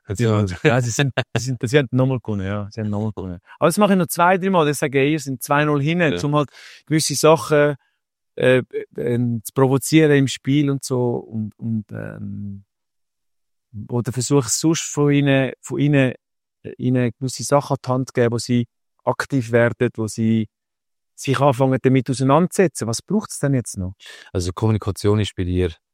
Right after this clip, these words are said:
Speaker 2: Ja, ist
Speaker 1: sehr
Speaker 2: schon,
Speaker 1: gut.
Speaker 2: ja, ist schon, also
Speaker 1: Ich möchte schnell so ein bisschen wechseln, auch ins Unternehmen, du respektive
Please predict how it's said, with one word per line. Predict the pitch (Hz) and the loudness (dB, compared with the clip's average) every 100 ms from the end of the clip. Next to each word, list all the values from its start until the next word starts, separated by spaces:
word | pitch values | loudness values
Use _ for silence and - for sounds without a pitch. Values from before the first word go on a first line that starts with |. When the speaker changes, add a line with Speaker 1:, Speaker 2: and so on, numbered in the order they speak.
| _ _ - | _ _ -4
Speaker 2:
Ja, | 113 117 | 2 4
ist | 123 - | 2 -2
Speaker 1:
sehr | - 101 | 2 4
Speaker 2:
schon, | 127 87 | 6 4
Speaker 1:
gut. | 87 - | 0 -2
Speaker 2:
ja, | 110 | -2
ist | 107 | -2
schon, | - 92 | -8 -10
also | 90 | -10
Speaker 1:
Ich | 92 98 | -12 -6
möchte | 92 110 - | 0 0 2
schnell | 110 98 95 _ _ _ _ _ _ _ - | 2 2 0 _ _ _ _ _ _ _ -12
so | - | -6
ein | 95 | -2
bisschen | 98 | 2
wechseln, | 98 107 - 107 104 | 2 2 -2 0 2
auch | 95 92 - | 2 0 -4
ins | 95 98 | -6 -4
Unternehmen, | 92 87 92 95 | -2 0 0 0
du | 95 | -2
respektive | 87 - 90 92 | -2 -4 -6 -8